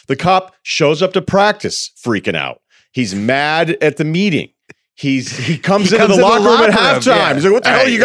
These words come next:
Speaker 1: guys doing down here?"
Speaker 2: Great call. Recasting couch.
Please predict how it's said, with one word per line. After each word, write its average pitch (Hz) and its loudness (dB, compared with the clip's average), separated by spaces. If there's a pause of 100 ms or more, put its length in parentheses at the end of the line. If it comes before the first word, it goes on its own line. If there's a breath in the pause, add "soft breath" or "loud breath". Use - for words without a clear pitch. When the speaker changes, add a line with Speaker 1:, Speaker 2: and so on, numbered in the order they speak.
(100)
Speaker 1:
guys 190 -4
doing 233 0
down 151 2
here?" 117 -4 (200)
Speaker 2:
Great 143 0
call. 87 -4 (1000)
Recasting 151 -2
couch. 131 -4